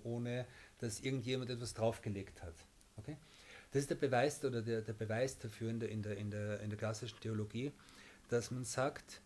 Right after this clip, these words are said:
es muss eine Kraft gegeben haben, die aus dem Nichts dieses potenzielle Sein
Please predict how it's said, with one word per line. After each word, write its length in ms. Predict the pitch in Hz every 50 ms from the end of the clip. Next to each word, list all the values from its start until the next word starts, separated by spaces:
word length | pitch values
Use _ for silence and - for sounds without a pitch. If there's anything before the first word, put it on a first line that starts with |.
| - - - - - - -
es 200 | 127 113 - -
muss 460 | 123 135 156 170 180 175 - - -
eine 200 | - 131 127 120
Kraft 480 | - - 120 120 127 - - - - -
gegeben 480 | 123 113 - 113 113 117 127 120 113
haben, 380 | 127 127 131 135 147 170 190 196 - - - - - - - -
die 160 | 139 - - -
aus 320 | 135 143 160 160 - -
dem 220 | - 143 131 127
Nichts 580 | 135 165 208 202 - - - - - - - - - - - - - - - - - - - - - - - - - - - - - -
dieses 240 | 135 123 139 131 -
potenzielle 760 | - - - 156 165 165 160 160 151 - - 147 143 143 143
Sein 600 | 139 - - 123 123 127 139 151 175 185 185 180